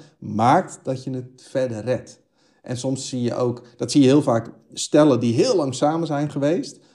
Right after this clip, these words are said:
als dan de een overlijdt, maar het is in no time geeft de ander het op en die overlijdt dan ook. Dus die wilskracht, ook al kies je die niet zelf,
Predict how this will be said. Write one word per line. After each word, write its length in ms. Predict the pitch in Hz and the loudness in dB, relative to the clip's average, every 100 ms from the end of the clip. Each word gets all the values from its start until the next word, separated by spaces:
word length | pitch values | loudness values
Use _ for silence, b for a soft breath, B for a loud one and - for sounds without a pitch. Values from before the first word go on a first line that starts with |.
| b | b
als 160 | - - | -18 -4
dan 200 | 127 123 | -2 -2
de 80 | - | -2
een 220 | 147 147 | 0 2
overlijdt, 800 | 127 117 117 127 175 262 - - _ _ _ | 0 -2 -2 -2 -2 -4 -12 -20 _ _ _
maar 240 | _ - - - - - - | _ -16 -16 -16 -18 -20 -18
het 280 | - _ | -20 _
is 120 | - - | -20 -14
in 160 | 117 | -8
no 200 | 123 151 | -2 -2
time 340 | 147 123 123 120 | -2 -4 -6 -10
geeft 300 | - 135 120 | -6 -4 -4
de 60 | - | -6
ander 220 | 123 117 | -8 -8
het 100 | 110 | -8
op 140 | 123 | -10
en 140 | - 123 | -8 -8
die 160 | 113 - | -8 -4
overlijdt 540 | 120 117 110 110 107 | -6 -4 -8 -8 -10
dan 180 | 101 104 | -12 -8
ook. 360 | 120 107 - b b b b | -8 -8 -14 b b b b
Dus 160 | 123 120 | -12 -6
die 320 | 120 117 _ _ _ | -6 -6 _ _ _
wilskracht, 1200 | _ 110 147 214 240 - 123 123 220 - - - _ _ - | _ 2 6 6 4 -2 -4 -2 -4 -8 -20 -20 _ _ -2
ook 200 | 156 151 | -2 -2
al 80 | |
kies 260 | 127 151 143 | -4 -4 -4
je 100 | 139 | -6
die 160 | 131 143 | -2 0
niet 260 | 135 120 | 0 -4
zelf, 640 | - 143 160 123 190 - | 0 4 4 4 0 -8